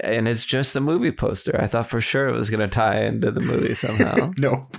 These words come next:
Speaker 2: It, no, no, it's literally just the poster, 'cause the poster is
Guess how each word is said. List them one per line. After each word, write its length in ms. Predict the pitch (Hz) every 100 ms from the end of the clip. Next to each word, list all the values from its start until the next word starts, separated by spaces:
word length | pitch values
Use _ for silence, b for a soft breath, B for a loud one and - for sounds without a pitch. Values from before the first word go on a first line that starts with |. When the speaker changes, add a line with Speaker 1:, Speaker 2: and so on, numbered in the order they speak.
| - - _ - - _ - B 78 73 90 B B B B -
Speaker 2:
It, 300 | 127 131 -
no, 380 | 135 123 104 -
no, 240 | 127 120
it's 240 | - 131 127
literally 240 | 127 127
just 260 | 113 113 -
the 60 | -
poster, 380 | 123 117 -
'cause 180 | - 127
the 80 | 131
poster 680 | - - 120 127 - 147 143
is 440 | 127 110 -